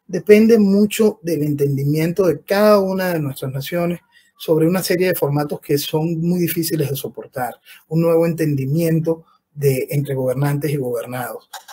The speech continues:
Una nueva estirpe de gobernantes que entiendan la importancia del individuo, la familia, la sociedad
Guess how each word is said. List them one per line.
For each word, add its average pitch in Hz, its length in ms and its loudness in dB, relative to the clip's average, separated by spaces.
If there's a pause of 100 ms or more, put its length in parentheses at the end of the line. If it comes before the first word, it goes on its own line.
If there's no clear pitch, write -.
(300)
Una 156 180 4
nueva 165 460 8
estirpe 160 460 0
de 147 100 4
gobernantes 147 760 -4 (320)
que 147 140 -6
entiendan 156 680 2
la 147 60 4
importancia 135 600 -2
del 123 160 -2
individuo, 135 640 4
la 127 60 -2
familia, 131 400 -4
la 131 80 -2
sociedad 127 500 -4